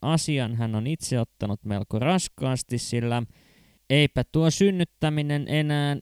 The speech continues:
Riitun ikäiselle nelikymppiselle naiselle ole minkäänlainen läpihuutojuttu, Ö, mutta tässä vaiheessa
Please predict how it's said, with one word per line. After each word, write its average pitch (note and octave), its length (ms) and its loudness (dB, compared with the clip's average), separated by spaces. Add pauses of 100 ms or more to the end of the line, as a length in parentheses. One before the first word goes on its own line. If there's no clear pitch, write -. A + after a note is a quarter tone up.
Riitun D#3 520 0
ikäiselle C3+ 760 -2
nelikymppiselle B2+ 1000 -2
naiselle C3+ 680 0
ole A#2 340 2
minkäänlainen A#2+ 1040 -2 (120)
läpihuutojuttu, C3 1500 2 (380)
Ö, A2 100 4
mutta B2+ 380 2
tässä D3 440 0
vaiheessa E3 560 4